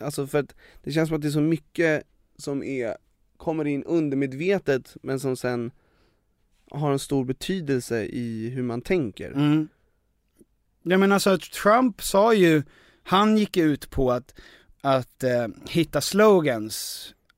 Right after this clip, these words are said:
Speaker 2: Trump var ju väldigt liksom, han hade tre grejer i princip.
Speaker 1: Mm.
Speaker 2: Som var, gör Amerika till en stormakt, bygg muren, ut med invandrarna.
Speaker 1: Ja, eller behåll jobben i U S A.
Speaker 2: Exakt. Och sen så gick han in som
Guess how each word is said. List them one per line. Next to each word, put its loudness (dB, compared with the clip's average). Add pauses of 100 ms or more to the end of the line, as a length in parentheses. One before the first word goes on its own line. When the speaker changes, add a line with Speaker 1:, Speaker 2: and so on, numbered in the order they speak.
(460)
Speaker 2:
Trump 2
var 2
ju 4
väldigt 0
liksom, -6 (220)
han 2
hade 2 (200)
tre -2
grejer -8
i -18
princip. -16 (340)
Speaker 1:
Mm. -6 (420)
Speaker 2:
Som 0
var, 4
gör 2
Amerika 0
till -4
en -4
stormakt, 0
bygg 0
muren, -2
ut -8
med -6
invandrarna. -8 (200)
Speaker 1:
Ja, 0
eller 2
behåll 2
jobben -2
i -2
U -2
S -8
A. -4
Speaker 2:
Exakt. -4 (120)
Och 0
sen 2
så 2 (400)
gick -2
han 0
in 4
som 2